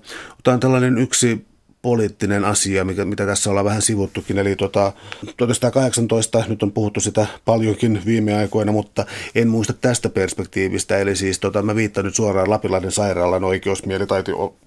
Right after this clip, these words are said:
oikeusmielitautiopin alilääkäri Akseli Nikulan artikkeliin, jossa tota,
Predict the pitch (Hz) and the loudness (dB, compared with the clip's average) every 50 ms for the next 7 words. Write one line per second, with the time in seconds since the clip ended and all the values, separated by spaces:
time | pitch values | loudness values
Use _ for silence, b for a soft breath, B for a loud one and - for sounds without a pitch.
0 | 113 113 - - 113 117 110 - 113 110 - - 113 110 104 101 - 107 101 95 | -2 -2 0 0 0 0 0 0 0 0 0 0 0 0 0 0 0 -2 -2 0
1 | 107 98 101 101 107 101 107 110 107 104 95 95 95 - - 92 98 98 B B | 0 -2 -2 -2 -2 -2 0 2 0 2 0 0 -2 -4 -4 -6 -6 -6 B B
2 | B B B B B 104 110 - - - 101 92 101 95 104 117 123 117 - 117 | B B B B B 2 2 2 0 -2 0 0 0 0 2 2 2 2 2 0
3 | 101 101 95 95 - - 98 101 95 - 104 92 - - 98 92 95 95 95 98 | 2 2 0 0 0 0 0 0 0 -2 -6 -10 -6 -2 -2 0 2 2 2 0
4 | 95 B B B B B B B 104 101 - - - 92 101 95 - - 95 98 | 0 B B B B B B B 0 0 0 0 -2 0 -2 -2 -2 0 0 0
5 | 101 98 95 | 2 2 2